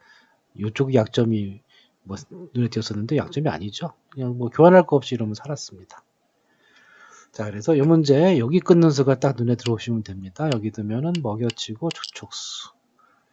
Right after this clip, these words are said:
이쪽을 따면 단수. 자, 여기를 이으면 요렇게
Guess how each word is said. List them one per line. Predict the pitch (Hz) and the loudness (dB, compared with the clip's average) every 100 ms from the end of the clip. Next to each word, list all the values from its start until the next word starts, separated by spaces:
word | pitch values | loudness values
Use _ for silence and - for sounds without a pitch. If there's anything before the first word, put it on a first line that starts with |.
| _ _ _ - | _ _ _ -20
이쪽을 | 110 - 123 123 | -6 -2 0 0
따면 | 127 120 165 170 | 0 0 0 -2
단수. | - 95 87 - - - _ _ _ _ _ _ _ _ _ _ | -6 -12 -12 -12 -14 -16 _ _ _ _ _ _ _ _ _ _
자, | - | -2
여기를 | 123 151 175 175 156 | 2 6 8 8 6
이으면 | 139 139 151 185 123 | 4 2 4 2 0
요렇게 | 107 - - - | -8 -12 -18 -18